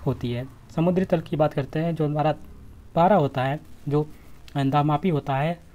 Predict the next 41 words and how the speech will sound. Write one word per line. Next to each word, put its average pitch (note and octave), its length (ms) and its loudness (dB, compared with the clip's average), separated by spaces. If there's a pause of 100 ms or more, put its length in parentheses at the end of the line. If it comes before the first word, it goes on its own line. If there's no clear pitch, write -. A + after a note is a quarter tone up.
(200)
उसमें D3+ 260 -4
पारा D3 220 0
भरा C#3+ 280 0
था, E3 60 -2
उस D#3 140 -6 (120)
पारे D3+ 180 2
की E3 100 -4
ऊंचाई C3+ 220 -4
कितना C3 280 -6
दिखाता A#2+ 320 -8
है B2 60 -4
उस B2 120 -12
समय? D#3 200 -4
पहला D#3 540 -2
अस्सी C#3+ 300 -6
सेंटीमीटर, C#3 580 -4
दूसरा B2+ 320 -8
छिहत्तर - 360 -8
सेंटीमीटर, C3+ 580 -6 (400)
तीसरा D3 300 -2
साठ D3 260 -2
सेंटीमीटर B2+ 520 -6
और B2+ 80 -8
चौथा D3 300 -6
है B2 180 -4
सौ C#3 200 -8
सेंटीमीटर। A2+ 560 -10
तो - 480 -20
इसमें D#3 200 -6
कोई D#3+ 120 0
समझने D3 380 -2
वाली D3+ 200 0
बात C3+ 180 -4
नहीं, D3 160 -2
इसका C#3+ 160 -6
right C3 260 -6
answer C#3+ 180 -4
हो C#3+ 60 -2
जाएगा D3+ 180 -2
छिहत्तर A#2+ 360 -10
सेंटीमीटर। B2 520 -8